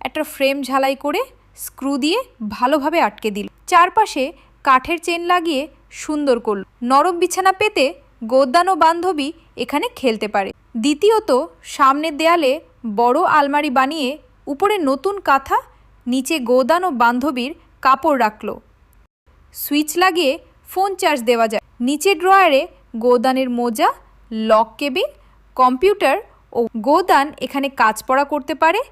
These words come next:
রাতে খেতে পারে। একটা লাল সোফাও রাখা হলো। তৃতীয়ত, গোসলখালা বানিয়ে গরম পানি দিয়ে গোদান ও বান্ধবী একসাথে স্নান করতে পারে। গোদান প্রতিদিন কাজে যাওয়া আসার পথে ব্যায়াম করতে পারে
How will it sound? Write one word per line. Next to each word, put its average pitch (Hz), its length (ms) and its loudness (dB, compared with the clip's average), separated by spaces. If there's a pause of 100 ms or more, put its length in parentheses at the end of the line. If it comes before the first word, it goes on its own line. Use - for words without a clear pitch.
(280)
রাতে 233 320 0 (120)
খেতে 262 340 -2
পারে। 330 180 2 (480)
একটা 277 180 -2 (160)
লাল 226 200 4 (160)
সোফাও 285 360 0 (100)
রাখা 208 260 -4
হলো। 196 140 -8
তৃতীয়ত, 349 400 0 (520)
গোসলখালা 320 560 0
বানিয়ে 302 400 0 (420)
গরম 247 240 4 (100)
পানি 311 200 2
দিয়ে 320 220 -2 (360)
গোদান 247 480 2
ও 359 40 0 (100)
বান্ধবী 311 420 0 (440)
একসাথে 311 400 -4 (140)
স্নান 233 340 0
করতে 214 300 -6
পারে। 202 140 -2 (180)
গোদান 381 300 4 (100)
প্রতিদিন 320 440 0 (400)
কাজে 226 340 2
যাওয়া 277 220 4
আসার 311 260 -4
পথে 349 240 0 (460)
ব্যায়াম 254 340 2
করতে 220 300 -2
পারে 196 180 -4